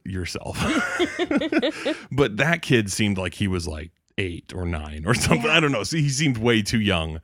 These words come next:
Speaker 2: Yeah. So is it,
Speaker 1: Uh,
Speaker 2: like, an eight to fourteen, eight to
Speaker 1: Yeah, really,
Speaker 2: thirteen.
Speaker 1: it
Speaker 2: Like,
Speaker 1: just
Speaker 2: that's
Speaker 1: seemed
Speaker 2: just
Speaker 1: like whoever showed up could be on the team or
Speaker 2: Yeah.
Speaker 1: something. I don't even know.
Speaker 2: Uh.
Speaker 1: Uh, but that was a little confusing, but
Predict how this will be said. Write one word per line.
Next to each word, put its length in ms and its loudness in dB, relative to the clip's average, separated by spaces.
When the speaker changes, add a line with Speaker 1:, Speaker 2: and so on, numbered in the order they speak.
Speaker 2:
Yeah. 200 -12
So 160 -4
is 100 -2
it, 140 -2
Speaker 1:
Uh, 80 2
Speaker 2:
like, 140 0
an 200 -2
eight 320 -4
to 160 0
fourteen, 580 -4
eight 180 -4
to 160 -2
Speaker 1:
Yeah, 200 6
really, 280 6
Speaker 2:
thirteen. 100 4
Speaker 1:
it 60 0
Speaker 2:
Like, 80 0
Speaker 1:
just 120 0
Speaker 2:
that's 120 0
Speaker 1:
seemed 180 2
Speaker 2:
just 40 -2
Speaker 1:
like 180 -2
whoever 600 2
showed 440 0
up 240 0
could 200 -4
be 340 0
on 200 0
the 80 -4
team 340 0
or 60 2
Speaker 2:
Yeah. 80 2
Speaker 1:
something. 360 0
I 120 2
don't 120 2
even 160 -2
know. 240 -4
Speaker 2:
Uh. 260 -6
Speaker 1:
Uh, 100 -8
but 140 0
that 120 4
was 140 2
a 40 0
little 160 4
confusing, 640 0
but 260 0